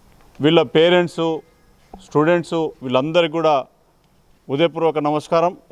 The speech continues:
ఎందుకంటే వాళ్ళు తల్లిదండ్రులు కూడా చాలా కష్టపడి చదివిస్తేనే ఈ మార్క్స్ వస్తాయి. దీనిలో సెవెంటీన్ మెంబర్స్కి టెన్ పాయింట్ మార్క్స్ రావడం, నైన్ పాయింట్ ఎయిట్ మార్క్స్ ఫిఫ్టీన్ మెంబర్స్కి రావడం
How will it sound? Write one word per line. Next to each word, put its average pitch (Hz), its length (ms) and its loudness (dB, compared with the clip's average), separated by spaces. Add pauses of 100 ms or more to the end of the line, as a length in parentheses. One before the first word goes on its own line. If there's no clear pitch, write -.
(100)
ఎందుకంటే 175 420 2 (360)
వాళ్ళు 135 200 -2 (160)
తల్లిదండ్రులు 165 560 0
కూడా 160 100 2 (120)
చాలా 151 320 0
కష్టపడి 147 420 -6
చదివిస్తేనే 147 580 -6 (440)
ఈ 135 40 -2 (100)
మార్క్స్ 131 300 -2
వస్తాయి. 151 240 -6 (1000)
దీనిలో 185 300 2 (680)
సెవెంటీన్ 196 500 2
మెంబర్స్కి 180 480 0 (800)
టెన్ 160 240 0
పాయింట్ 180 300 0 (580)
మార్క్స్ 156 280 -2
రావడం, 156 300 0 (1500)
నైన్ 180 220 2
పాయింట్ 190 320 0
ఎయిట్ 175 240 -2
మార్క్స్ 170 320 -2 (220)
ఫిఫ్టీన్ 175 360 -4
మెంబర్స్కి 165 400 0
రావడం 151 260 0